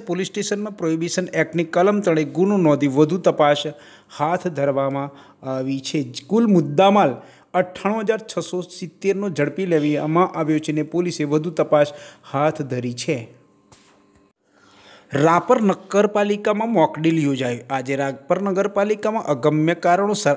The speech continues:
આગ લાગે કે અન્ય કોઈ કારણસર જીવ જોખમમાં મુકાય, ગેસના બાટલામાં આગ લાગી તો કઈ રીતે ઓલવવામાં આવે, હાથવગું સાધન છે, તે અંગે રાપર નગરપાલિકાના ચીફ ઓફિસર મેહુલ જોધપુરાના માર્ગદર્શન હેઠળ કિશોર ઠક્કર,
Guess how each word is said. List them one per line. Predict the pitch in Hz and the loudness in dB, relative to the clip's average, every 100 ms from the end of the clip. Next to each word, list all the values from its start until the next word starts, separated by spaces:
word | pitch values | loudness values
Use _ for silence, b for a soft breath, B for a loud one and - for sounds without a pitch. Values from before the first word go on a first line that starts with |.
| - | 0
આગ | 165 185 185 | 2 2 2
લાગે | 151 151 | 0 0
કે | 147 - 185 | -4 -2 -2
અન્ય | 185 185 | -2 0
કોઈ | 202 208 208 | 0 2 2
કારણસર | 202 208 202 165 147 | 0 0 -4 -4 -4
જીવ | 139 175 160 | -6 -2 0
જોખમમાં | 208 214 208 202 160 | 2 2 0 0 -2
મુકાય, | 139 131 113 B B _ 135 | 0 -2 -2 B B _ 2
ગેસના | 185 190 196 196 | 2 2 0 2
બાટલામાં | 175 170 196 196 208 156 175 | 2 2 2 2 -2 0 2
આગ | 196 156 | 2 0
લાગી | 131 131 147 | 0 -4 -10
તો | |
કઈ | 135 165 226 202 | -4 -2 -2 -4
રીતે | 185 185 175 | -4 -2 0
ઓલવવામાં | 165 165 160 175 180 156 | 2 2 4 4 4 2
આવે, | 135 127 B B - | 0 -4 B B -2
હાથવગું | 156 185 190 208 208 226 | 0 0 0 -2 -2 -4
સાધન | - 151 147 190 - | -2 -2 -2 -2 -4
છે, | 151 | -4
તે | 190 190 | 0 0
અંગે | 156 147 156 | 0 0 0
રાપર | 156 185 | 0 -2
નગરપાલિકાના | 175 180 202 202 156 143 143 143 143 | -2 -2 -2 0 -2 -2 -4 -4 -6
ચીફ | 139 190 185 | -6 -4 -2
ઓફિસર | 185 190 - 135 B B B 147 | -2 -2 -2 -4 B B B 0
મેહુલ | 151 175 156 | 4 4 6
જોધપુરાના | 190 208 208 208 208 208 | 6 6 4 2 2 0
માર્ગદર્શન | 165 151 147 160 - 175 | 0 0 -2 -4 -4 -4
હેઠળ | 196 - 135 B B - | -4 -4 -6 B B -8
કિશોર | 175 175 175 | -2 2 2
ઠક્કર, | 151 139 - 185 | 0 -8 2 2